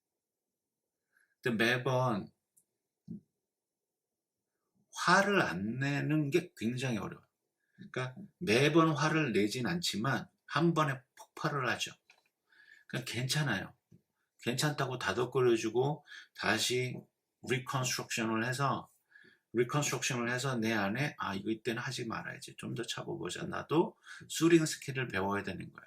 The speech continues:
아, 캄다운 하자. 원, 투, 쓰리, 포, 파이브, 식스, 세븐. 숫자를 세어본다든가, 내가 피지오 토이를 갖고 논다든가, 내가 좋아하는 뮤직을 듣는다든가,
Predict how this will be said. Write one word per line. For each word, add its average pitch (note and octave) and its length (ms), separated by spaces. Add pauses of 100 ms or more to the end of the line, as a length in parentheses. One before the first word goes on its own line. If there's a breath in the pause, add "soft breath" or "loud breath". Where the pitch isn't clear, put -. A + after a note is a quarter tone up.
(100)
아, - 180
캄다운 A#2+ 460
하자. F#2+ 140
원, G2+ 260
투, E2+ 280
쓰리, G#2+ 260
포, B2+ 280
파이브, - 280
식스, - 460
세븐. B2+ 400 (440 loud breath)
숫자를 C#3+ 480
세어본다든가, A2 880
내가 A2 280
피지오 C#3 300
토이를 B2 220
갖고 G#2+ 260
논다든가, G#2 540
내가 G#2 260
좋아하는 G#2+ 340
뮤직을 B2 380
듣는다든가, G#2 520